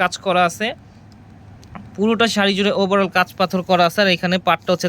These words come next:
তাতাল দিয়ে কাটিং করা আছে। এখানে পুরোটা শাড়ি খুবই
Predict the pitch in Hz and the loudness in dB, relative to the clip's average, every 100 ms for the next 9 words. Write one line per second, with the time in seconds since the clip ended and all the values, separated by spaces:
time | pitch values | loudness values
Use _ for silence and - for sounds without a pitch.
0 | 175 165 180 170 170 160 151 170 165 160 | -2 0 -2 -2 -4 -2 -4 -6 -4 -2
1 | 151 165 160 170 202 311 - - - - | -2 -2 -4 -2 -4 -4 -12 -20 -20 -20
2 | - - - - 220 233 233 226 202 196 | -20 -20 -20 -12 -4 2 2 2 2 0
3 | 196 - 233 220 | -2 -4 -4 -2